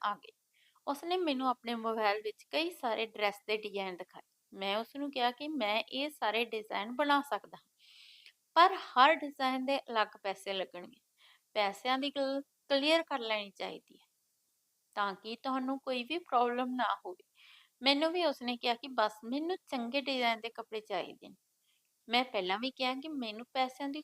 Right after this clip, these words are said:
ਕੋਈ ਪ੍ਰੋਬਲਮ ਨਹੀਂ, ਤੁਸੀਂ ਜਿੰਨੇ ਪੈਸੇ ਮੰਗੋਗੇ ਮੈਂ ਤੁਹਾਨੂੰ ਦੇ ਸਕਦੀ ਹਾਂ, ਪਰ ਮੈਨੂੰ ਆਪਣੇ ਕੱਪੜਿਆਂ ਵਿੱਚ ਕੋਈ ਕਮੀ ਨਹੀਂ ਚਾਹੀਦੀ ਤੇ ਇੱਕ ਸੂਟ ਮੈਨੂੰ ਜਲਦੀ ਚਾਹੀਦਾ। ਮੈਂ ਕਿਹਾ, "ਮੈਂ ਇਸ ਟਾਈਮ ਆਪਣੇ ਘਰੇ ਜਾਂਦਾ ਹਾਂ, ਮੇਰੀ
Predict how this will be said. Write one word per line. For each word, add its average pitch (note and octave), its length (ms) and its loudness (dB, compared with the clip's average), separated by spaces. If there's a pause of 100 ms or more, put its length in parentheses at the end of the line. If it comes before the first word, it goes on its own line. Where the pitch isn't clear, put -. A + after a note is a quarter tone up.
ਕੋਈ A3 240 0 (100)
ਪ੍ਰੋਬਲਮ F#3+ 420 0
ਨਹੀਂ, - 200 -20 (260)
ਤੁਸੀਂ D#4 340 -4
ਜਿੰਨੇ A3+ 320 -6
ਪੈਸੇ D4 360 -4
ਮੰਗੋਗੇ D4 520 -2 (540)
ਮੈਂ B3 200 0
ਤੁਹਾਨੂੰ B3 500 -6
ਦੇ A#3 200 -6
ਸਕਦੀ - 400 -12
ਹਾਂ, - 80 -20 (720)
ਪਰ E4 140 6
ਮੈਨੂੰ A#3 420 -2 (100)
ਆਪਣੇ A#3 280 -6
ਕੱਪੜਿਆਂ D4+ 400 -8
ਵਿੱਚ D4+ 240 -12
ਕੋਈ B3+ 240 -2
ਕਮੀ A#3 280 -4
ਨਹੀਂ G#3 320 -12
ਚਾਹੀਦੀ F#3 420 -8 (480)
ਤੇ D#4 60 -6 (160)
ਇੱਕ - 220 -10
ਸੂਟ A3 340 -12
ਮੈਨੂੰ G#3 340 -8
ਜਲਦੀ C4 420 -2
ਚਾਹੀਦਾ। F3 400 -18 (580)
ਮੈਂ A3+ 180 -2
ਕਿਹਾ, C4 240 -6
"ਮੈਂ C4 280 -2
ਇਸ D4 200 -6
ਟਾਈਮ A3 360 -2
ਆਪਣੇ A#3 360 -10
ਘਰੇ G#3+ 340 -8
ਜਾਂਦਾ E3 320 -8
ਹਾਂ, B3 260 -2
ਮੇਰੀ A3 320 -4